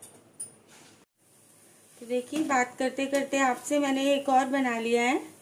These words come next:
और देखिए इसके भी लच्छे कितने अच्छे से खुलने शुरू हो गए हैं। तो हल्का सा इसको और क्रिस्पी करते हैं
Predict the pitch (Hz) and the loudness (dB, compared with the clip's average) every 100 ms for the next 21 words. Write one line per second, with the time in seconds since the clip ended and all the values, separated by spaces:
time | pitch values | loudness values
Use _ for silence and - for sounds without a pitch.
0 | - - - - 233 220 240 262 302 277 | -20 -20 -20 -12 -8 -2 -2 0 -2 -2
1 | - 285 311 277 - - 302 339 - 277 | 0 4 6 6 0 0 2 2 0 -6
2 | 277 294 294 311 311 311 311 269 269 294 | 0 0 2 0 0 0 0 0 2 0
3 | 311 262 254 240 240 254 381 - - - | 0 0 0 2 0 0 -4 -8 -20 -20
4 | - - - - - - - - - - | -20 -20 -20 -20 -20 -20 -20 -20 -20 -20
5 | _ - 233 247 247 277 277 277 277 269 | _ -16 -4 -2 0 -2 0 -2 -2 2
6 | 247 262 262 285 277 - 294 285 247 269 | 4 4 0 -6 -6 -4 -2 0 -2 0
7 | 285 | 0